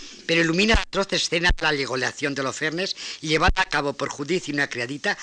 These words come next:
con la tranquilidad de una faena de cocina, la muerte de un animal doméstico. El cuadro fue la vindicta de la propia pintora por su violación, no nos cabe duda, pero también por todos los rituales adianos del Don Juan convertido en libertino.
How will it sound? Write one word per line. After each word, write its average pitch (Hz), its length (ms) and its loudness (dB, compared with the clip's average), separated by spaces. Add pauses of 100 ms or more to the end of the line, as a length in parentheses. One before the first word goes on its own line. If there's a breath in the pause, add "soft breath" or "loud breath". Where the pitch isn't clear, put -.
(200 loud breath)
con 151 120 0
la 143 100 2
tranquilidad 135 680 -2
de 147 120 -6
una 135 160 -2
faena 120 340 -4
de 110 100 -8
cocina, 101 440 -12 (320 loud breath)
la 123 120 -6
muerte 135 340 -4
de 123 60 -8
un 120 80 -6
animal 117 320 -6
doméstico. - 560 -12 (680 loud breath)
El 160 140 -2
cuadro - 340 4
fue 202 200 0
la 196 180 4
vindicta 165 360 -4
de 151 60 -2
la 151 140 0
propia 160 240 -2
pintora 131 420 -2 (220 loud breath)
por 147 160 2
su 139 140 2
violación, 123 600 -4 (300 loud breath)
no 147 120 -2
nos 127 120 -4
cabe 104 240 -2
duda, 92 260 -16 (500 loud breath)
pero 139 200 2
también 151 420 0 (340 loud breath)
por 123 180 -2
todos 151 220 0
los 147 140 2
rituales 139 520 0
adianos 139 480 -2
del 127 120 -6
Don 113 160 -6
Juan 143 240 -2
convertido 120 480 -4
en 123 60 -2
libertino. 107 500 -8